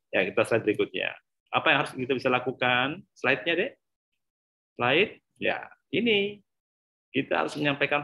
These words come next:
fakta. Satu hoax, kita lawan dengan tujuh fakta.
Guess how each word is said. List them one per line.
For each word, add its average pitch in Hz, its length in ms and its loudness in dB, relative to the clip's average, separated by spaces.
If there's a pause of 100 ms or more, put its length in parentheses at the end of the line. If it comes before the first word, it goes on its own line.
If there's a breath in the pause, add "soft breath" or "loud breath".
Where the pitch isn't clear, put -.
fakta. 143 640 2 (1040)
Satu 143 400 2
hoax, 156 560 4
kita 117 240 -2
lawan 113 320 4
dengan 101 240 -4
tujuh 101 400 -6
fakta. - 400 -8